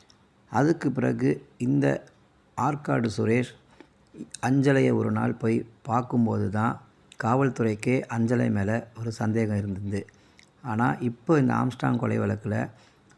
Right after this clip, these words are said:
ஹரிஹரன், சதீஷ் அப்படிங்கிற ரெண்டு பேரு கைதான உடனே இந்த அஞ்சலை வந்து தலைமறைவாயிட்டாங்க. இந்த அஞ்சலை யாருன்னா,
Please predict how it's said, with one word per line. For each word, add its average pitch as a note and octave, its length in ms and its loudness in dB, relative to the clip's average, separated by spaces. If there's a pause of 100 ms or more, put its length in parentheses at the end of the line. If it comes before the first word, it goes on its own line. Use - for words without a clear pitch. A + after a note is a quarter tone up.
(260)
ஹரிஹரன், C3 580 2
சதீஷ் A2+ 460 -2
அப்படிங்கிற A#2 340 0
ரெண்டு B2 320 2
பேரு B2 420 2 (440)
கைதான B2+ 440 2
உடனே G#2 480 0 (280)
இந்த A2+ 200 0
அஞ்சலை C3 500 2
வந்து A#2 80 -2
தலைமறைவாயிட்டாங்க. G#2+ 920 0 (500)
இந்த G#2+ 300 0
அஞ்சலை C3+ 400 2
யாருன்னா, A2 520 -2